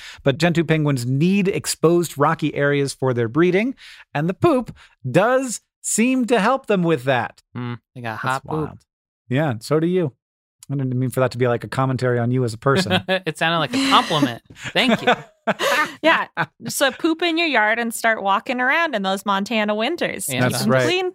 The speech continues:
Speaker 2: I'll never have to shovel the walk
Speaker 1: Oh
Speaker 2: again.
Speaker 1: my God.
Speaker 3: Yeah.
Speaker 1: All right, final this or that.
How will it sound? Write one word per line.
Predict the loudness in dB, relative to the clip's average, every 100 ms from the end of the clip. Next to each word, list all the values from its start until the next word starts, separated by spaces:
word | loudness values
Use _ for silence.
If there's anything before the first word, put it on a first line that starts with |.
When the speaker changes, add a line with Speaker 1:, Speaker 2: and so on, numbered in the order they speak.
| _
Speaker 2:
I'll | -6 -4
never | -4 -4
have | -4
to | -8
shovel | -8 -4 -4 -4
the | -2 -2 -2
walk | 0 0 0
Speaker 1:
Oh |
Speaker 2:
again. | -2 -2 -2 -2
Speaker 1:
my | -4
God. | -6 -6 -4 -4 -4 -4 -4
Speaker 3:
Yeah. | -6 -8 _ -2
Speaker 1:
All | 2 2
right, | 0 -4 _
final | 0 2 2 0 0
this | -2 0
or | 0
that. | 0 0 0